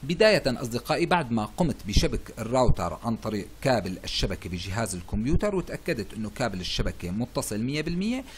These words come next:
آه، بفوت على هذا العنوان عندي بالمتصفح، واحد تسعة اثنين نقطة واحد ستة ثمانية نقطة واحد نقطة واحد، وبضغط على enter. تطلع لي واجهة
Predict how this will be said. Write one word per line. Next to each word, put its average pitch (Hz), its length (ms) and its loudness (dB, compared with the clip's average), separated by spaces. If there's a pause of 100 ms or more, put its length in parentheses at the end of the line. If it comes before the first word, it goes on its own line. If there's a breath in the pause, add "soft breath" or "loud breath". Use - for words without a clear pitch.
(420 loud breath)
آه، 127 500 2
بفوت 247 480 -2
على 151 540 2
هذا 120 760 2
العنوان 120 560 0
عندي 117 460 0
بالمتصفح، 147 1080 -2 (500 loud breath)
واحد 170 260 2 (100)
تسعة 107 240 -2
اثنين 175 440 0
نقطة 127 240 -4
واحد 110 320 0
ستة - 340 -10
ثمانية 165 320 2
نقطة 127 260 -6
واحد 117 400 -2
نقطة 113 240 -6
واحد، 113 320 -2
وبضغط 151 480 -2
على 139 420 0
enter. 87 300 -6 (400 loud breath)
تطلع 220 240 2
لي 139 100 4
واجهة 117 360 2